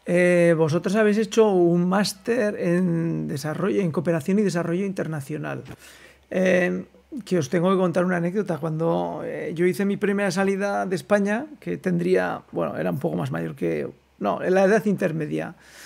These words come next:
ni entre Marisol ni entre Irene y Julia, eh, pues estuve en una universidad donde daban un máster, eh, de desarrollo internacional, que entonces era para los pueblos del tercer mundo, ¿vale?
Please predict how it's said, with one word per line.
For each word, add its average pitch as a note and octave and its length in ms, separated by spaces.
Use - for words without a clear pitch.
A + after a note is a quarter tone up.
ni F3+ 200
entre E3+ 240
Marisol A3 720
ni G3+ 240
entre F3 340
Irene F#3 420
y E3+ 140
Julia, D3+ 300
eh, F3+ 420
pues E3 180
estuve F#3+ 360
en F#3+ 80
una G3 160
universidad G3 540
donde F#3+ 600
daban F#3+ 520
un G#3 360
máster, G3+ 600
eh, E3 580
de E3 140
desarrollo D#3+ 480
internacional, F#3+ 720
que E3+ 80
entonces D#3 420
era F#3+ 520
para D#3+ 260
los D#3+ 220
pueblos F3+ 340
del E3+ 160
tercer D#3+ 320
mundo, D#3+ 420
¿vale? E3+ 280